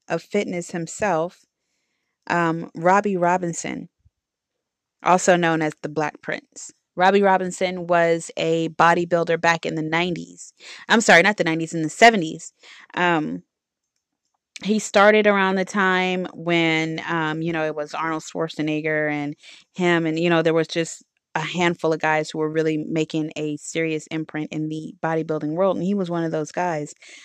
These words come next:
Um, he started professional bodybuilding in nineteen seventy-five. He won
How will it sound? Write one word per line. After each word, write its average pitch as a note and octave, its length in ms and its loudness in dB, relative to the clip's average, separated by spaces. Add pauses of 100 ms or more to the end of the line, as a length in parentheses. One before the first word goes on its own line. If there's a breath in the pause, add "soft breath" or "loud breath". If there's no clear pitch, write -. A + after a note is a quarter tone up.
(240 loud breath)
Um, D#3 460 0 (920)
he F#3+ 180 6
started F3+ 400 4
professional F3 460 -4
bodybuilding E3 600 0
in D3 80 -8
nineteen D#3+ 380 -6
seventy-five. E3+ 920 0
He - 220 -10
won D#3+ 520 -4